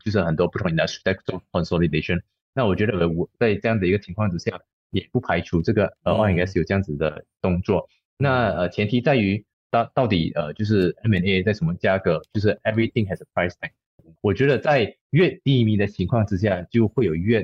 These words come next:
Speaker 1: 多的M and A这个情况出现，
Speaker 2: 嗯。
Speaker 1: 呃，而不是，因为当，当你看到在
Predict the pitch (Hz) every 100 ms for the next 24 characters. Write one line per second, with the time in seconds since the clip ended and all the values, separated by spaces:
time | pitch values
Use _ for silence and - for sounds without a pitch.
0 | - 95 82 90 95 92 73 87 85 90
1 | 85 - 78 85 - 95 98 85 101 98
2 | - 87 85 98 95 123 123 117 95 147
3 | 139 - - 131 113 95 123 120 107 117
4 | 104